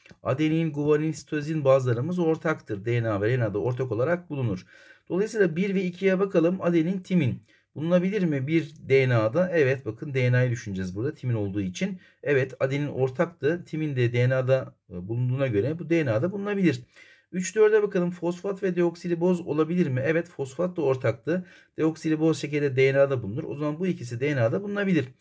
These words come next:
Üç ve beşe bakalım. Fosfat ve urasil. Evet, fosfat D N A R N A'da ortaktı. Urasil de R N A'da vardı. Bakın o zaman bu da R N A'da bulunabilir. Dört ve beşe bakalım. Deoksiriboz ve urasil. Bakın iki tane arkadaşlar farklı molekül.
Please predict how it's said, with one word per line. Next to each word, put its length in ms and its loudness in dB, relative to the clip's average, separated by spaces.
Üç 280 -4
ve 140 4
beşe 260 2
bakalım. 340 2
Fosfat 580 -4
ve 100 0
urasil. 540 0
Evet, 280 0
fosfat 480 -2
D 160 -2
N 60 -2
A 120 0
R 100 2
N 80 0
A'da 120 0
ortaktı. 720 -2
Urasil 300 -2
de 140 4
R 200 4
N 40 2
A'da 240 2
vardı. 300 4
Bakın 200 -6
o 80 -8
zaman 220 -4
bu 80 -4
da 160 2
R 180 2
N 60 0
A'da 240 0
bulunabilir. 520 0
Dört 240 2
ve 100 0
beşe 240 2
bakalım. 420 2
Deoksiriboz 920 2
ve 100 0
urasil. 500 -2
Bakın 240 -12
iki 200 -8
tane 280 0
arkadaşlar 640 0
farklı 580 -2
molekül. 460 -4